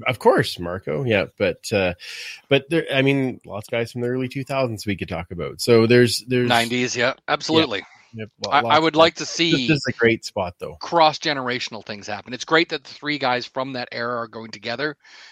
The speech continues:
Speaker 2: but I think for some of the fans, it'd be great to have, like, a, a, a Neil Lumsden and a Jason Tucker going in together, right? So
Speaker 1: Mm-hmm.
Speaker 2: you've got
Speaker 1: Yes.
Speaker 2: something that appeals to fans from so many years. I think would be great.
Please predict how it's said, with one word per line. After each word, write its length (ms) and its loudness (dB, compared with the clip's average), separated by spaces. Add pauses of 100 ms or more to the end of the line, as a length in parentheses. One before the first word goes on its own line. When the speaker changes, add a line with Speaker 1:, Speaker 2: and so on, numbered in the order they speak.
(120)
Speaker 2:
but 100 0
I 80 4
think 240 -4
for 260 -2
some 180 -10
of 40 -8
the 80 -6
fans, 340 -6
it'd 80 -12
be 80 -10
great 280 -4
to 60 -8
have, 300 0
like, 280 -2
a, 200 -4 (480)
a, 340 -4
a 80 0
Neil 240 0
Lumsden 600 -2
and 280 -2
a 120 0
Jason 360 -4
Tucker 300 -4
going 280 -6
in 100 -6
together, 520 -4 (340)
right? 240 2
So 80 4
Speaker 1:
Mm-hmm. 100 6
Speaker 2:
you've 200 0
got 260 4
Speaker 1:
Yes. 240 -4
Speaker 2:
something 280 -4
that 120 2
appeals 460 0
to 100 -6
fans 540 -2
from 200 -14
so 280 -8
many 180 -10
years. 380 -8
I 40 -10
think 120 -16
would 80 -20
be 80 -20
great. 280 -18